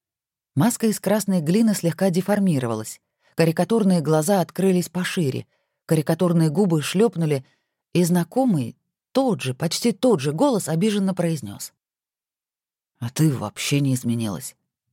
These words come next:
Ну, вообще. То есть, э, на внешность. Понятное дело, у кого какая жизнь, тот так и выглядит». «Вот тут я с тобой полностью согласна», сказала Александра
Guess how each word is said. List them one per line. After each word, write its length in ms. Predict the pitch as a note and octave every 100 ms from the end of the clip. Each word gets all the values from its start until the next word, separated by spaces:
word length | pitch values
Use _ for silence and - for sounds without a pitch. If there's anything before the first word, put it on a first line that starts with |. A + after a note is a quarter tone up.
| _ _ -
Ну, 300 | C#3+ G3+ E3 -
вообще. 500 | A#2+ C#3+ F#3+ - - _ _ _ _ _
То 100 | F#3
есть, 280 | D#3+ - -
э, 120 | A#2+
на 200 | A2+ C3
внешность. 600 | F#3 G3+ A2+ - - _ _ _ _ _ _ _ _
Понятное 560 | - - A3 - C3 B2
дело, 280 | B2 D3+ B2
у 80 | A#2
кого 280 | C#3 D3
какая 360 | B2+ A#2+ C3+ A#2+
жизнь, 340 | A#2 C3+ A#2 A2+
тот 200 | C3 -
так 200 | B2+ A#2+
и 20 |
выглядит». 540 | B2 A#2 G#2+ - _ _ _ _ _ _ _ _ _ _ _ _ _ -
«Вот 240 | G#3 C4+ -
тут 220 | E4 D#4
я 180 | A#3 B3+
с 60 |
тобой 320 | A#3 G3 G#3
полностью 560 | F#3+ F#3+ G3 G3 - F3+
согласна», 760 | F3+ F3 D3 C#3 C3+ D#3+ C#3+ C3+ _ _ _ _ _ _ -
сказала 520 | - C#3 C3+ C3 C3
Александра 640 | C3 C3 A3 A3+ D3+